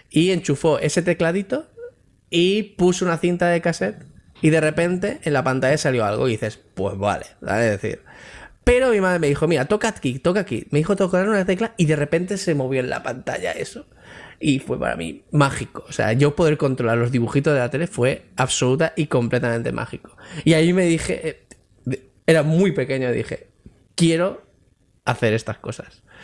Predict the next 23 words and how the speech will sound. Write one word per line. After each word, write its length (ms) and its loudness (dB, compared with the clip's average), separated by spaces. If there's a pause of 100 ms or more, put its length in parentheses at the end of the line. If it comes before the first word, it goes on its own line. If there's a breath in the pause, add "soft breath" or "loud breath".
(580 loud breath)
Y 420 4
bueno, 200 0
pues 400 -10
de 240 -2
ahí 240 2
a 80 2
tal. 240 -2
Mi 180 0
primera 300 0
consola 240 0
de 60 -2
propiedad, 340 2
si 160 0
hablamos 300 2
de 100 2
propiedad, 640 2
propiedad, 520 2
de 280 -2
que 160 0
yo 180 4
me 140 2
la 180 2
compré, 560 0